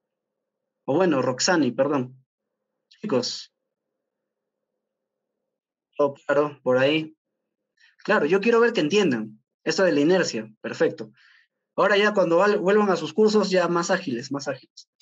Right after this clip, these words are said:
Ya, aquí, rápido. Momento curvatura. ¿Quién lo demuestra al toque? ¿Quién me hace la relación curvatura de, de esta sección?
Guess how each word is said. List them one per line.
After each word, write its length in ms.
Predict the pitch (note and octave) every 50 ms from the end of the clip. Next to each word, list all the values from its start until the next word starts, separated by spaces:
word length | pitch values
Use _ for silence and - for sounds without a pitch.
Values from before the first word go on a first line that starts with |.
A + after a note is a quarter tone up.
| - - - _ _ _ _ _ _ _ _ _ _ _
Ya, 320 | - B2+ C#3+ D3+ D3 D3 D#3
aquí, 440 | - - A3 E3+ C#3 C3 - - _ _
rápido. 480 | - F3+ G3 F#3+ F3+ - C3+ B2+ B2 - - - _
Momento 460 | _ C#3 D3 E3 F#3+ G3+ G3+ G3+ F#3
curvatura. 540 | F#3+ F#3 E3+ E3+ F3 E3+ E3+ G3+ - D3+ D3
¿Quién 200 | D3 G#3 G#3+ G#3
lo 80 | G3 F#3+
demuestra 460 | F#3+ F#3 F#3+ G3+ F#3+ F#3 - F3+ E3+
al 80 | E3+
toque? 380 | E3+ - F#3+ F3+ - B2+ A2+ - _ _ _ _ _ _ _ _ _
¿Quién 180 | - G3 G3+
me 80 | G3+ G3+
hace 180 | G3 F#3+ F#3+ F3+
la 100 | F3 E3+
relación 480 | E3 E3 E3 E3+ E3+ E3+ G3 G3 F#3+
curvatura 560 | F3+ F3+ E3+ F3 E3+ E3 G3 F#3+ F#3 F3+ F3
de, 220 | E3+ F3 F3 F3 E3
de 100 | D#3+ F3+
esta 220 | F3+ F3+ - F3
sección? 520 | E3+ F3 E3+ E3+ - F3+ D#3 C3 B2 -